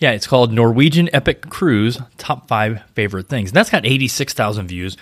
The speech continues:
What's even crazier is that our number one video as far as views is, and this has, uh, like, ninety-four thousand views. It's the ship tour we did when we were filming for Carnival Cruise Lines on board the Carnival Paradise out of Tampa.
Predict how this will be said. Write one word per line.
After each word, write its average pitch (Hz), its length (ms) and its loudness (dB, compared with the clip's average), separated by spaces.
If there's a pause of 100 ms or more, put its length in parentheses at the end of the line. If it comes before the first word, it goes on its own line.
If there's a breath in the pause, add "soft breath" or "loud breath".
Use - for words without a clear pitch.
What's - 160 -4
even 196 140 2
crazier 185 340 0
is 107 80 0
that 117 80 0
our 113 100 4
number 143 360 2
one 123 400 0
video 113 420 -4
as 90 120 -6
far 101 180 -2
as 98 100 -2
views 92 460 -4 (680 loud breath)
is, 104 440 0 (240)
and 120 160 -2
this 160 100 0
has, 220 160 2
uh, - 60 -8 (340)
like, - 220 -4
ninety-four 127 560 -2
thousand 110 380 -2
views. 85 340 -6 (260)
It's 123 200 -4
the 127 100 -2
ship 196 260 0
tour 123 240 2
we 110 140 2
did 110 220 2
when 113 80 -2
we 104 80 0
were 98 40 -2
filming 117 360 -4
for - 160 -8
Carnival 180 340 0
Cruise 95 240 -4
Lines 95 300 -4
on 113 180 -2
board 107 280 0
the 104 120 -2
Carnival 107 320 -6
Paradise 123 500 -2 (140)
out 104 100 -4
of 98 60 -8
Tampa. 95 380 -4